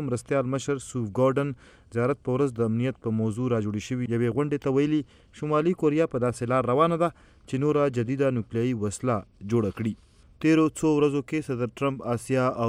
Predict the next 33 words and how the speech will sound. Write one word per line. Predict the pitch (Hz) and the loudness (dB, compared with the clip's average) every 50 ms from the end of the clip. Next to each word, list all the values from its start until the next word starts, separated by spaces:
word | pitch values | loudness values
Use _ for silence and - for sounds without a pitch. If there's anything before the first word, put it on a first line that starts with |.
| 113 113 | 2 2
یورپ | 113 117 123 117 - | 0 0 -2 -2 -4
کې | - 123 113 | -6 -8 -6
خپل | - - 123 117 117 | -4 -4 -2 -2 0
مهم | 113 113 123 135 113 117 | 0 -2 -2 -2 -4 -8
اتحادیانو | - - 107 104 104 98 120 120 117 117 110 - | -6 -4 -4 -4 -2 -2 -2 -2 0 -2 -2 -4
سره | 120 117 120 - | -4 -4 -4 -4
ټلیفوني | 117 101 104 90 117 110 113 98 | -6 -6 -6 -4 -4 -4 -4 -4
خبرې | - 104 95 110 107 98 | -4 -6 -4 -4 -2 -2
هم | 104 104 - - | -2 -4 -4 -4
کړي. | 110 110 98 - - - - - _ - | -4 -4 -6 -8 -12 -20 -20 -20 _ -6
چین | - 147 143 139 | -4 -2 0 0
ویلي، | 139 143 151 170 180 147 | 0 0 0 -2 -4 -4
د | 143 - | -6 -4
شمالي | 131 123 123 123 135 123 | -2 -2 0 -2 -2 -2
کوریا | - 131 120 120 127 127 123 | -2 -2 0 0 0 0 0
لخوا | 123 - - 131 131 131 127 123 - - - | -2 -2 -2 0 0 0 0 -2 -8 -16 -18
شپږم | - - 135 135 131 156 160 160 156 147 | -4 -2 -2 0 2 2 2 2 0 -2
نوکلیایي | 131 - 123 127 127 135 139 156 147 131 | -2 -2 0 2 2 4 4 2 2 0
ازموینې | 110 110 120 120 127 135 139 131 127 | 0 0 0 0 0 0 0 0 0
وروسته | 147 143 - - 156 151 151 135 | -2 -2 -2 0 0 0 2 2
د | 123 113 113 | 2 0 2
ملګرو | 113 117 135 135 123 120 | 0 2 2 2 2 2
ملتونو | 113 113 110 - - 131 131 131 127 | 0 0 -2 -2 -4 -4 -4 -2 -2
امنیتي | 117 110 110 107 - - 151 151 - | -2 -2 -2 -2 -2 -4 -4 -4 -4
شورا | - 127 117 120 120 123 | -4 -2 0 0 0 0
لخوا | 120 117 - 127 123 123 117 | -2 -2 -2 -2 -2 -2 0
د | 113 110 117 | 0 0 0
نورو | 117 120 104 113 | 0 0 0 -2
بندیزونو | 110 107 104 104 104 123 127 127 123 98 | -2 -2 -2 -4 -4 -2 -2 -2 -2 -2
حمایت | 104 101 104 107 110 90 87 | -2 -2 -2 -2 -2 -4 -6
به | 101 98 - | -8 -6 -4
کوي. | 110 101 107 95 - - _ _ - - _ - _ - | -4 -4 -4 -6 -8 -14 _ _ -20 -20 _ -20 _ -10
چین | - 143 143 | -8 -6 -6